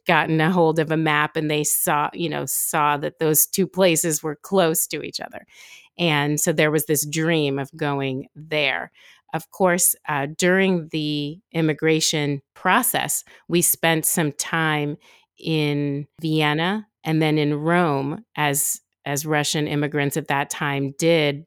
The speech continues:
trying to change our papers and documents from going to Israel, which was our way out of Russia initially, and in-, instead coming to America. And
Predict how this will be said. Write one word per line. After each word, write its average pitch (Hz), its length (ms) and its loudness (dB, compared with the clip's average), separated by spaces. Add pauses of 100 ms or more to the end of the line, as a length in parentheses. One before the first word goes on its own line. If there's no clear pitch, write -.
(120)
trying 151 400 0
to 143 420 -2 (600)
change 165 380 2
our 147 160 2
papers 147 500 -2
and 143 160 0
documents 135 880 -2 (140)
from 135 460 -4
going 143 300 0
to 151 200 -6
Israel, 151 440 0
which 151 180 -2
was 143 140 -4
our 135 160 -2
way 135 260 -2
out 139 260 0
of 139 160 -6
Russia - 380 -6
initially, 147 640 -2 (480)
and 143 300 -2 (260)
in-, 147 260 -4
instead 147 440 -2
coming 143 320 -2
to 147 180 -4
America. 139 480 -2
And 147 280 -4